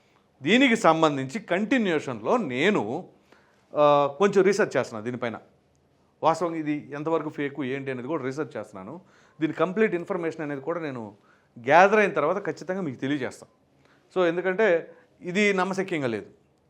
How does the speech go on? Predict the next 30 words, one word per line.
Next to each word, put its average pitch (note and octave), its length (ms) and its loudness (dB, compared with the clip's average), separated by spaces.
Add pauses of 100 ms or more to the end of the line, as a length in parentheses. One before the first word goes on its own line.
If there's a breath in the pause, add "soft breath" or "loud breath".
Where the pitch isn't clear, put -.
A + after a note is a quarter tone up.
(160)
So G3+ 60 -2
ఇటువంటి G3 320 0
తరుణంలో F#3 400 2
అసలు E3+ 260 -2
అది C#3+ 120 -2
ఎంతవరకు E3 520 -4
వాస్తవం C#3+ 360 -6
ఏంటి D3 300 -6
అనేది D3 180 -10
కొంచెం C3 280 -12
నేను A2 220 -12 (460 soft breath)
గ్రౌండ్ D#3+ 340 0
లెవెల్‌లో, D3+ 460 -2 (400)
ఆ, A#2+ 220 -4
రీసెర్చ్ C3+ 420 -8
చేసి A#2 260 -10 (680)
కొంచెం C3 240 -8 (480)
మనకున్న A#2 400 -6
సోర్సెస్ B2+ 380 -8
ద్వారా G#2+ 300 -4 (680 soft breath)
ఇన్ఫర్మేషన్ C#3 500 -6
గ్యాదర్ A#2 320 -2
చేసి G2+ 260 -12
ఖచ్చితంగా C#3+ 420 -8
మీకు A2+ 240 -8
తెలియజేస్తాను. C3+ 600 -10
జగన్మోహన్ C3+ 480 -8
రెడ్డి B2 160 -12
గారు C3 120 -6
అసలు A#2+ 200 -12